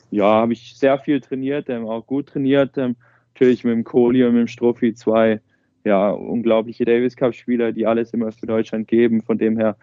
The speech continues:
war es mir klar, dass ich mich da auch hinten anstellen muss und es war auch, ähm,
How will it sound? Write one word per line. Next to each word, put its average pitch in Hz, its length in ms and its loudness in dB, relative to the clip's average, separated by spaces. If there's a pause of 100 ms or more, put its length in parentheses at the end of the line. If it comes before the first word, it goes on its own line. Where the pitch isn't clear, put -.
(260)
war 120 100 4
es 113 140 -2
mir 113 100 2
klar, 117 320 2
dass 120 160 -2
ich 117 80 -12
mich 117 140 -8
da 120 80 2
auch 110 100 0
hinten 120 300 -4
anstellen 113 480 -4
muss 117 320 -4
und 104 260 -4
es - 160 -12
war 101 140 0
auch, 101 260 -4 (100)
ähm, 104 240 -2